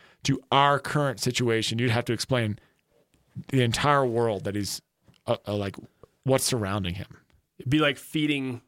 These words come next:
Speaker 2: foie gras to Trump.
Speaker 1: What?
Speaker 2: Yeah, like, it's, like, it's too nice for you? Is that what you're saying?
Speaker 1: No, no, no. I'm saying I wouldn't, I would not have the understanding of the technology in
Speaker 2: Yeah.
Speaker 1: order to work that machine.
Speaker 2: Yeah, it's too, it's too rich for you.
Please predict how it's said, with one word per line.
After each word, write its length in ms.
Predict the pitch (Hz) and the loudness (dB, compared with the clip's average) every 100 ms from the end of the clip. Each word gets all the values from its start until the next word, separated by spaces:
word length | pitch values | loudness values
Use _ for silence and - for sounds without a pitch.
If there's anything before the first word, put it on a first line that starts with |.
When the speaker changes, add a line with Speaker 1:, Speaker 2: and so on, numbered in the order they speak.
| _ | _
Speaker 2:
foie 260 | - - 135 | -8 0 2
gras 360 | 117 120 117 113 | 2 0 0 -2
to 200 | - 101 - _ | -8 -14 -16 _
Trump. 360 | - 113 165 - _ _ _ _ _ _ _ _ _ _ _ _ | -8 -4 -4 -6 _ _ _ _ _ _ _ _ _ _ _ _
Speaker 1:
What? 520 | - 98 170 208 - - _ | -6 0 0 -2 -8 -14 _
Speaker 2:
Yeah, 200 | 240 262 | 0 2
like, 160 | 156 139 | 2 0
it's, 200 | 139 - | -4 -6
like, 140 | 143 120 - | -8 -8 -12
it's 140 | 143 | -10
too 140 | - 180 | -4 0
nice 260 | 135 180 | 2 0
for 180 | 220 240 | 0 -2
you? 180 | 285 311 | 0 0
Is 100 | 175 | 0
that 120 | 165 | 0
what 100 | 175 | 0
you're 120 | 175 | -2
saying? 300 | 180 202 226 - - | -2 -4 -6 -10 0
Speaker 1:
No, 300 | 160 202 202 | 4 4 4
no, 80 | |
no. 220 | 208 190 123 | 2 2 2
I'm 160 | 151 | 0
saying 320 | 165 - 208 175 | 0 2 2 4
I 100 | 156 | 2
wouldn't, 320 | 147 175 175 | 4 2 2
I 80 | 139 | 0
would 240 | 160 180 180 | 4 4 4
not 200 | 185 165 | 2 2
have 320 | 147 175 147 | 0 0 0
the 220 | 147 131 | 0 0
understanding 760 | 147 165 165 - 151 151 147 139 | 0 0 0 0 0 0 0 -2
of 140 | 135 | -2
the 80 | 127 | -2
technology 680 | 127 135 131 131 131 110 120 | 0 0 2 2 2 0 -2
in 80 | 120 | 0
Speaker 2:
Yeah. 140 | 240 | 2
Speaker 1:
order 140 | 143 131 | 2 2
to 120 | 123 | -2
work 320 | 113 120 123 | 0 0 0
that 160 | 123 110 | 0 0
machine. 360 | 113 - 107 - | 0 -2 -4 0
Speaker 2:
Yeah, 80 | - | 0
it's 140 | 123 | -2
too, 160 | - 170 | -4 -2
it's 180 | 147 - | -2 -4
too 180 | - 170 | -4 0
rich 260 | 151 139 | 0 -2
for 100 | - | -6
you. 260 | 110 95 90 | -8 -10 -12